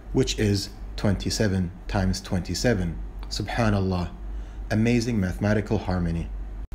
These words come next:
Another key in Quran math is the number five,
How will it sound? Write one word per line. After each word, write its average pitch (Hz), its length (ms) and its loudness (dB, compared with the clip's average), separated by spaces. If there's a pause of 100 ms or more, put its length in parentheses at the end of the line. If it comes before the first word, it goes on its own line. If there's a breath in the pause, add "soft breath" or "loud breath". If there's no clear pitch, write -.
(680 loud breath)
Another 165 320 8
key 123 500 4
in 117 140 0
Quran 127 400 4
math 107 440 4 (300)
is 113 140 2
the 117 80 4
number 131 280 4
five, 98 480 2